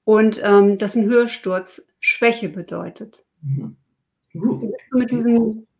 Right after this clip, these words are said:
Speaker 1: ja, wir haben beide drüber gesprochen, weil ich hab auch, äh, so ein Pfeifen auf den Ohren, einen Tinnitus schon seit Jahren, der immer mal wieder kommt. Und, ähm, ich hab das auch negiert, bis es dann, äh,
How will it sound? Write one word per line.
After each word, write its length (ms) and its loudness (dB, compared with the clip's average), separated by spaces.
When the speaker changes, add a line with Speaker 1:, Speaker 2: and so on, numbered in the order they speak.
Speaker 1:
ja, 320 -6
wir 100 4
haben 40 4
beide 260 4
drüber 220 -2
gesprochen, 460 -4
weil 140 -2
ich 140 -8
hab 200 -12
auch, 300 -6
äh, 140 -2
so 80 -4
ein 80 -2
Pfeifen 360 -2
auf 180 -6
den 160 -4
Ohren, 220 -2
einen 120 -2
Tinnitus 600 -2
schon 200 -4
seit 200 -2
Jahren, 640 2
der 140 -4
immer 200 0
mal 180 2
wieder 240 -2
kommt. 440 -4
Und, 480 2
ähm, 520 4
ich 140 -4
hab 100 -6
das 140 -6
auch 180 -4
negiert, 640 -2
bis 140 -10
es 180 -8
dann, 460 0
äh, 300 -2